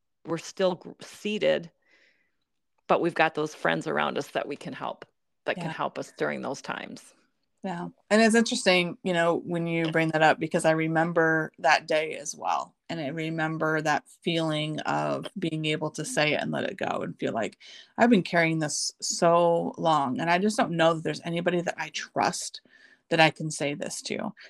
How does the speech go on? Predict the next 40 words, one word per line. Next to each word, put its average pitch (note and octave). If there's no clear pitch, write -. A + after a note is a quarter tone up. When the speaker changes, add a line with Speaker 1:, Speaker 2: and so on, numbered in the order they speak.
Speaker 2:
But E3+
I F3
know F3+
that E3
as D#3
a D#3
root E3+
crutch -
for -
me D3+
that D#3+
I D#3
need D3+
to -
learn D3
how D3
to D3+
deal E3
with. -
And, F#3+
um, E3
so F#3+
I, G3+
I G#3
do, G#3+
uh, C#3+
leadership F#3+
training. D#3+
I E3+
do E3
facilitation E3+
training, D#3
teaching E3+
people E3
skills G#3
to E3+
facilitate E3+
and E3
have D#3
conversations D#3